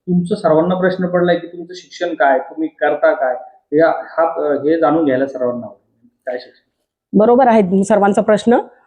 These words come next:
Speaker 2: मी ग्रॅज्युएट आहे, एक्क्याऐंशी सालचं माझं ग्रॅज्युएशन आहे. मी बीए झालेली आहे, सुशिक्षित उमेदवार आहे वार्डासाठी. आणि यापूर्वीही मी सन दोन हजार पासून जिल्ह्याच्या पदावर कार्यरत होती. मी जिल्हा सरचिटणीस म्हणून,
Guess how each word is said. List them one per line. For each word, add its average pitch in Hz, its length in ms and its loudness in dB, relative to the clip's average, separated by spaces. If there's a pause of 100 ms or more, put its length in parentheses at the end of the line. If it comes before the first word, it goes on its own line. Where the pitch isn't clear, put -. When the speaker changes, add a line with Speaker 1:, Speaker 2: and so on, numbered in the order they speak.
(160)
Speaker 2:
मी 262 420 2 (500)
ग्रॅज्युएट 214 420 4
आहे, 175 260 0 (760)
एक्क्याऐंशी 240 520 4
सालचं 226 300 2
माझं 220 260 2
ग्रॅज्युएशन 208 480 2
आहे. 214 300 -4
मी 220 320 2 (640)
बीए 214 300 6
झालेली 226 400 2
आहे, 202 220 2
सुशिक्षित 247 500 2
उमेदवार 202 340 4
आहे 175 240 0 (320)
वार्डासाठी. 185 580 2 (280)
आणि 220 280 4
यापूर्वीही 226 760 2
मी 214 420 2 (160)
सन 269 360 2
दोन 240 220 4
हजार 247 240 2
पासून 247 420 2 (440)
जिल्ह्याच्या 240 420 4
पदावर 208 360 2
कार्यरत 196 520 2
होती. 190 280 0 (340)
मी 208 100 4
जिल्हा 202 280 4
सरचिटणीस 226 580 2
म्हणून, 220 380 2